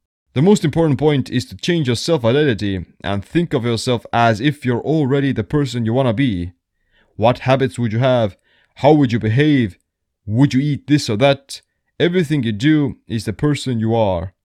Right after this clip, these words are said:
So, visualizations and affirmations, they can help to reprogram your subconscious mind as to make that new self-identity a more habitual part of yourself.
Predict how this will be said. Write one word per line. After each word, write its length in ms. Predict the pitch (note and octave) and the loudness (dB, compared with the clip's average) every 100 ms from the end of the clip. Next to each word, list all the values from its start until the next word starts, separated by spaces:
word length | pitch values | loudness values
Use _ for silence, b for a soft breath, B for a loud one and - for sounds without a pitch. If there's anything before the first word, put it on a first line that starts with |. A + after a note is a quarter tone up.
| _ _ - | _ _ -10
So, 420 | - D#3 C3+ G2+ b b b | 2 4 4 0 b b b
visualizations 760 | C#3+ E3+ E3+ C3 E3 D#3+ C#3+ A2+ | -2 4 4 4 2 0 0 0
and 240 | A#2 A2 - | 0 -2 -2
affirmations, 760 | C3 C3 C3 D3 C3+ A#2 G#2 | -4 -2 -2 -2 -2 -4 -4
they 120 | F#2+ A2+ | -4 -4
can 140 | A#2+ | 0
help 260 | D3 D3 - | 0 -2 -6
to 180 | - G2+ | -8 -4
reprogram 680 | G#2+ E3+ - D#3 D3+ B2 G#2+ | -2 -2 -2 -2 -2 -2 -2
your 100 | G#2+ | -2
subconscious 600 | - C#3 - B2 G#2 - | 0 -2 -2 -4 -4 -4
mind 460 | C3+ B2 F2+ F2 - _ | -4 -2 -4 -8 -14 _
as 200 | G#2+ A2 | -4 -4
to 80 | A#2+ | -2
make 200 | B2+ B2+ | -4 -2
that 160 | A2 | -2
new 180 | G#2 C#3+ | 0 0
self-identity 760 | C#3 C3+ C3+ A#2 A2+ B2+ A2+ G#2+ | 0 -2 -2 0 0 0 0 0
a 80 | G2+ | 0
more 200 | A#2 G#2 | -2 -2
habitual 460 | A#2 A#2+ C#3+ A#2+ | -2 -2 -2 -4
part 260 | G#2 C3+ B2+ | -2 -2 0
of 120 | G2 | -2
yourself. 640 | G2+ - B2+ F2 - - | -4 -2 -2 -2 -8 -20